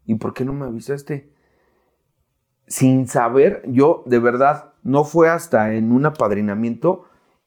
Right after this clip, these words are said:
y no, no en el momento del apadrinamiento, sino el post del apadrinamiento, cuando yo ya llegué a casa,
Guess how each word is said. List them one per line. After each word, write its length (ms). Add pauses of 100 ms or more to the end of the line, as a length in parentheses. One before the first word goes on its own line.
(260)
y 100
no, 260
no 240
en 120
el 120
momento 540
del 140
apadrinamiento, 640
sino 320
el 120
post 440 (360)
del 180
apadrinamiento, 680
cuando 240
yo 160
ya 140
llegué 220
a 60
casa, 380